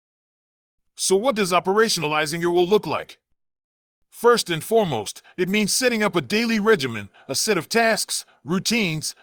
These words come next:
and habits specifically designed to foster your tenacity. From the moment you wake up to the moment you hit the sack, every action and decision should be geared towards fulfilling your mission. Whether it's grinding out that extra set in the gym,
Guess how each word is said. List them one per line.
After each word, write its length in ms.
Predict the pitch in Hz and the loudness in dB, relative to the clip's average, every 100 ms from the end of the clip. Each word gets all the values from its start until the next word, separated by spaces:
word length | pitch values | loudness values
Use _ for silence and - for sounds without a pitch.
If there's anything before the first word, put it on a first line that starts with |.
| _ | _
and 160 | 143 147 | -4 0
habits 360 | 202 208 175 | 0 0 -2
specifically 640 | - - 156 269 226 175 151 | -4 -4 -2 -2 -2 -2 -2
designed 440 | 147 180 185 185 | -2 0 0 -2
to 60 | 165 | -2
foster 400 | 226 214 - 165 | 2 2 2 0
your 160 | 165 | 0
tenacity. 720 | 165 214 226 208 - 90 73 _ _ _ _ _ _ _ _ _ | 0 0 0 0 -2 -8 -16 _ _ _ _ _ _ _ _ _
From 180 | - 175 | -8 -4
the 60 | 175 | 0
moment 360 | 214 254 233 | 0 0 -2
you 100 | 185 | -2
wake 220 | 196 214 214 | 0 0 0
up 100 | 170 | -2
to 80 | |
the 80 | 160 | -4
moment 360 | 165 202 190 156 | -2 -2 -2 -4
you 120 | 170 | -2
hit 200 | 175 202 | -2 -2
the 80 | 175 | -2
sack, 460 | - 208 196 - - _ | 0 -2 -4 -10 -20 _
every 340 | 214 226 220 | -2 0 0
action 360 | 202 214 196 190 | 0 -2 -4 -4
and 120 | 165 160 | -6 -4
decision 460 | 160 247 202 165 | -2 -2 -2 -2
should 180 | - 156 | -4 -4
be 120 | 165 | -4
geared 400 | 135 220 208 - | -2 0 0 -4
towards 460 | - 233 233 180 - | -6 2 2 2 -2
fulfilling 480 | 156 - 226 214 202 | -6 -4 -2 0 0
your 120 | 220 | -2
mission. 400 | 233 202 - - _ _ _ _ _ _ _ _ _ | 0 -2 -4 -10 _ _ _ _ _ _ _ _ _
Whether 300 | 113 196 208 | -2 0 2
it's 120 | 175 - | 2 0
grinding 440 | 175 226 208 190 | -2 0 0 -2
out 120 | 180 | -2
that 140 | 170 175 | -4 -4
extra 320 | 175 - 156 | -4 -4 -4
set 260 | - 180 | -2 -2
in 80 | 160 | -2
the 80 | 143 | -6
gym, 420 | 117 190 120 98 | -4 -4 -4 -8